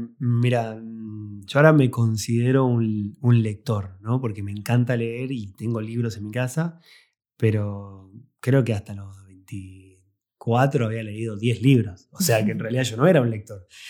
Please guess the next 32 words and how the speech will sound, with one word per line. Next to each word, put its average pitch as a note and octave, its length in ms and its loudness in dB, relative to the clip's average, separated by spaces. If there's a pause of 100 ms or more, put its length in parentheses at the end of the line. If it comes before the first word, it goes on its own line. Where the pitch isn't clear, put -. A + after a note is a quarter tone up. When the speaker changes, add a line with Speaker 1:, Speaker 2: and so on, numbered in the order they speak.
(340)
Speaker 1:
Em, A2 1040 2 (360)
pero D3+ 180 12
bueno, C3 220 8
cuando B2 180 0
empecé B2+ 220 -2
a - 40 2
estudiar D3+ 280 -2
hábitos, D3+ 580 0
me A#2+ 100 2
agarró A#2 180 -4
esta B2+ 160 -2
curiosidad B2 540 -2
de A2+ 360 -2
trabajar A#2 380 -8
de B2 60 -2
algo B2 140 -4
que A2+ 80 -6
me A2+ 80 -6
gusta, C#3 340 0
de A#2 80 -4
construir A#2 580 -2
algo, D3 460 -2 (380)
dije, A#2+ 380 4
"Bueno, C3 260 2
voy C3 120 -4
a D3+ 40 -2
empezar B2 340 -6
a B2+ 60 -6
leer". A#2+ 380 -6 (840)
Entonces, B2 380 2
¿qué D#3+ 100 -4
hacía? G#2+ 380 -4